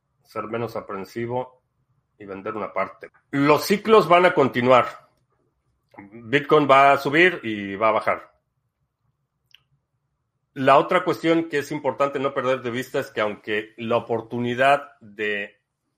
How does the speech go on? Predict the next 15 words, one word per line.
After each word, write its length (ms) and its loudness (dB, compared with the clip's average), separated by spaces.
acumular 500 -2
Bitcoin 340 -6
al 140 -4
precio 300 -6
actual, 520 -4
en 160 -4
mi 80 0
opinión, 360 0
la 80 4
ventana 380 -4
de 80 -4
tiempo 280 -10
se 100 -20
está 260 -6
cerrando. 640 -6